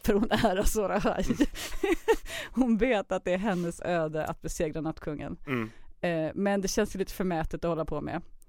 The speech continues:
Speaker 1: Men hon har ju varit väldigt kaxig innan och så.
Speaker 2: Ja.
Speaker 1: Eh, "Death has many faces" och så.
Speaker 2: Vet du vad det sjukaste av allt är?
Speaker 1: Nej.
Speaker 2: Vad hade, eh, The Last Hero?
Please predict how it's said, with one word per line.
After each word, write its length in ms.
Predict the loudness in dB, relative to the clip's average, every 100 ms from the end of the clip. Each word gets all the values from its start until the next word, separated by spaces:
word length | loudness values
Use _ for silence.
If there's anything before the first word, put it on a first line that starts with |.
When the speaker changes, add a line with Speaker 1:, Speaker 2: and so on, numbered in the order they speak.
| -4
Speaker 1:
Men 160 | 0 2
hon 120 | 2
har 80 | 2
ju 60 |
varit 180 | 0 0
väldigt 200 | -2 -2
kaxig 320 | -6 -4 -4
innan 300 | -4 -2 0
och 80 | 0
så. 240 | -2 -8 -4
Speaker 2:
Ja. 240 | 0 0 0
Speaker 1:
Eh, 280 | -6 -6 -8 -14 -14
"Death 380 | -4 -2 -2
has 140 | -4 -4
many 140 | -6
faces" 600 | -2 -4 -4 -8 -8 -10
och 80 | -10
så. 120 | -10 -10 -12 -20
Speaker 2:
Vet 200 | -8 -8
du 40 | -4
vad 100 | -4
det 40 |
sjukaste 360 | -4 -6 -6 -4
av 60 |
allt 160 | -4 -2
är? 200 | -2 -2 -8 -10
Speaker 1:
Nej. 300 | -4 -4 -6 -14 -20 _ -20 -20 -12
Speaker 2:
Vad 400 | -4 -2 -2 0
hade, 460 | -2 0 -2 0 -2 -8 _ -6
eh, 480 | -4 -2 -4 -6 -10 -16 -20 _ -10
The 60 | -4
Last 260 | -4 -4 -4
Hero? 320 | -6 -6